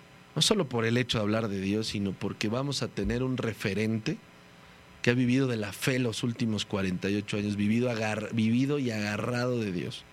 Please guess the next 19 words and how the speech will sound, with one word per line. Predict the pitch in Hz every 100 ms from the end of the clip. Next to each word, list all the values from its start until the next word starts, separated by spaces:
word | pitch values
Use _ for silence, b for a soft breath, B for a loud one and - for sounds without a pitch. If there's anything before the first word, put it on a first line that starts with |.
| B B B B B B B -
De | 120
su | - 123 117
diestra | 123 139 131 151 - -
ha | 131
caminado | 135 123 107 110 120 123
y | 120
ha | 117
visto | 120 117 131
milagro | 113 110 110 120 127 127 131
sobre | - 117 104 98
milagro. | 92 87 82 - - - B B B B B B B
Pero | - 131
la | 139
pregunta | 143 147 156 190 185 165
antes | 165 160 143
de | 127 123
ir | 135 - - - - - - -
al | 104
corte | - 131 131 185